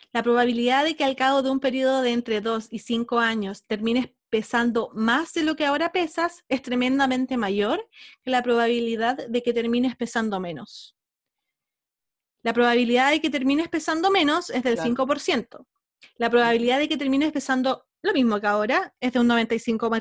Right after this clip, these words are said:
Speaker 1: por ciento. Y la probabilidad de que termines pesando más es de un sesenta y cinco por ciento. Podríamos hacer un estudio de cuál es la probabilidad de que termines con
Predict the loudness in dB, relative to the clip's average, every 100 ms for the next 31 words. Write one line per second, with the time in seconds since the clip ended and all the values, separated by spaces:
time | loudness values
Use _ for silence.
0 | -4 -10 -6 -2 -2 -4 -12 _ _ _
1 | _ -2 0 2 2 2 2 2 0 -4
2 | -4 -4 -2 -2 -2 -4 -6 -4 -2 -2
3 | -2 -6 -20 _ -4 0 -2 -2 -4 -4
4 | -4 -4 -6 -6 -8 -10 -12 -14 -18 _
5 | _ _ _ _ _ _ _ _ _ _
6 | _ _ _ 2 6 6 6 6 2 0
7 | -4 -4 -6 -6 -6 -6 -6 -6 -6 -4
8 | -4 -4 -4 -4 -4 -6 -6 -2 -2 0
9 | 0 -2 -6 _ -2 0 0